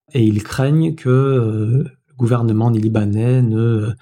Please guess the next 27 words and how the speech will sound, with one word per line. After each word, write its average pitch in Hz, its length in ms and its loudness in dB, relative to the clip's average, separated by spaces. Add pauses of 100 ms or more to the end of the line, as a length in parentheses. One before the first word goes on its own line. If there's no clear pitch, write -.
(760)
ne 113 280 4
donnent 107 300 2
pas 123 160 -2
les 113 100 2
véritables 113 540 0
résultats 107 520 0
de 127 60 -4
cette 131 220 -4
enquête. - 380 -10 (180)
Et 123 80 -4
donc, 160 360 -2
ils 110 220 0
ont, - 220 0 (320)
eux, 190 340 0 (160)
ces 127 200 -4
partis - 280 -4
libanais-là 113 720 0 (120)
d'opposition, 117 760 0 (1000)
ont 107 100 -4
réclamé 143 640 0
le 127 100 -2
fait 156 420 -4
que 135 360 -2
ce - 160 -4
soit 135 400 -2
des, 127 420 0
euh, 131 320 -2